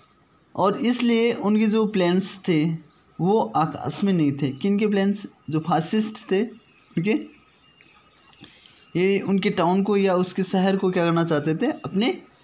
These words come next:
अधिकार क्षेत्र में लेना चाहते थे। और इसीलिए जो फासिस्ट आगे बढ़ रहे थे, इसीलिए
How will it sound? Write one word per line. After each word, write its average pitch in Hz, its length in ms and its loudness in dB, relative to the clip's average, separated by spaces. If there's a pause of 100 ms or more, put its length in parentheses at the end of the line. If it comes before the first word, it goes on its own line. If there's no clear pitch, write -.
(640)
अधिकार 190 340 2
क्षेत्र 180 320 -2
में 196 120 2
लेना 160 300 2
चाहते 139 340 -2
थे। 143 200 0 (580)
और 151 220 -2
इसीलिए 190 600 2
जो 151 200 -2
फासिस्ट 208 480 0
आगे 196 240 2
बढ़ 175 200 2
रहे 196 120 4
थे, 220 160 0
इसीलिए 196 580 0